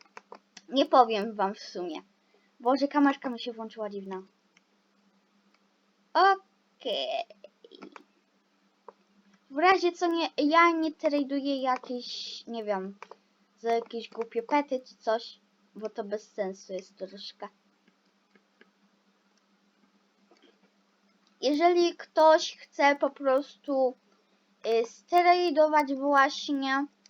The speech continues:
em, no się stradować po prostu, no to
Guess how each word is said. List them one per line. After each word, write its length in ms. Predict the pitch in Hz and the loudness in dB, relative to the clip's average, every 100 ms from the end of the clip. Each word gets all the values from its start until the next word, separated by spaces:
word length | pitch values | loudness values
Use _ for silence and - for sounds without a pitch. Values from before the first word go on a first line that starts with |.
| _ _ _ _ _ _ _ _ _ _ _ _ - | _ _ _ _ _ _ _ _ _ _ _ _ -2
em, 580 | 247 254 247 247 254 - _ - - _ _ _ _ _ _ _ | 2 6 6 4 -2 -14 _ -20 -20 _ _ _ _ _ _ _
no 160 | 254 339 | -2 -2
się 360 | 403 381 285 262 | 0 -2 -2 -4
stradować 760 | - 254 233 220 208 202 - | -8 -4 -2 0 -4 -4 -8
po 80 | 208 | -12
prostu, 460 | 208 233 214 - 190 | -10 -8 -8 -10 -10
no 160 | 190 | -8
to 180 | 190 185 | -8 -6